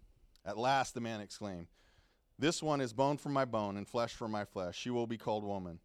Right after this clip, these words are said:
because she was taken from man.' This explains why a man leaves his father and mother and is joined to his wife, and the two are united in one, into one. Now the man and his wife were both naked, but they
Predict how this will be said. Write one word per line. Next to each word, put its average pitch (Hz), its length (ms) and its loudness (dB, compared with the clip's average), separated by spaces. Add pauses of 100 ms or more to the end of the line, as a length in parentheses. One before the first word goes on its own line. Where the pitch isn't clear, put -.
(500)
because 101 220 -4
she 107 120 -6
was 104 120 -4
taken 104 360 -4
from 95 200 -6
man.' 82 300 -8 (920)
This 123 220 2
explains 135 400 -2
why 131 180 6
a 127 60 2
man 139 260 2
leaves 143 220 2
his 156 120 -4
father 117 360 4
and 117 100 0
mother 98 300 0 (400)
and 104 100 0
is 107 80 0
joined 120 280 2
to 131 100 0
his 120 160 0
wife, 98 340 2
and 101 120 -6
the 104 40 -4
two 113 220 -2
are 101 180 0 (120)
united 98 340 -4
in 95 140 -6
one, 90 240 -6
into 90 180 -12
one. 90 300 -4 (800)
Now 104 160 0
the 104 100 0
man 117 240 0
and 113 100 -2
his 117 160 -2
wife 113 280 2
were 107 100 -2
both 113 240 2
naked, 101 320 -2
but 92 120 -8
they 95 120 -2